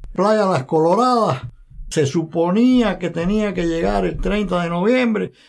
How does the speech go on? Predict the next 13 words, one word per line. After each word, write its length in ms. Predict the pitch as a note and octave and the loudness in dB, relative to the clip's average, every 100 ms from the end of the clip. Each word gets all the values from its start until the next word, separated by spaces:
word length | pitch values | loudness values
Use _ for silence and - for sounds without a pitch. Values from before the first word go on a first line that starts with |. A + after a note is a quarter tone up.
| - | -6
y 100 | D3+ | -4
por 320 | C#3+ E3 E3 | 0 2 2
las 160 | D#3 D3+ | 2 0
razones 600 | D3 C3 A3+ A#3 G#3+ - | -2 0 0 0 0 -2
que 140 | F3 | -4
fueran, 440 | C3+ A#3 A#3+ F3 D3+ | 0 0 2 0 -2
pero 200 | D#3 D3+ | -2 0
que 120 | D#3 | -2
no 140 | F#3+ | -2
fueron 340 | G3+ G#3+ G3 C#3+ - - - | 0 0 -2 -6 -12 -10 -2
previstas 600 | D3+ D3+ A#3 - D#3 B2+ | 2 4 2 0 -4 -4
por 240 | C#3+ F3 | -2 2
ellos, 380 | B3 A#3 F#3+ | 2 2 -2